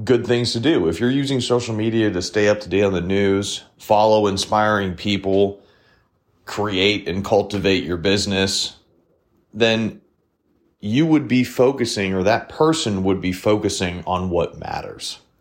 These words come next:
Because at the end of the day, fashion,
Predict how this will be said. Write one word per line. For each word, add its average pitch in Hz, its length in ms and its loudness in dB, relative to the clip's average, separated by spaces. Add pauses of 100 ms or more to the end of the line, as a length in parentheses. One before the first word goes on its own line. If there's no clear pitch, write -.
(1800)
Because 123 220 0
at 147 100 2
the 135 140 0
end 202 140 2
of 160 80 0
the 104 80 -2
day, 95 500 0 (1200)
fashion, 127 840 0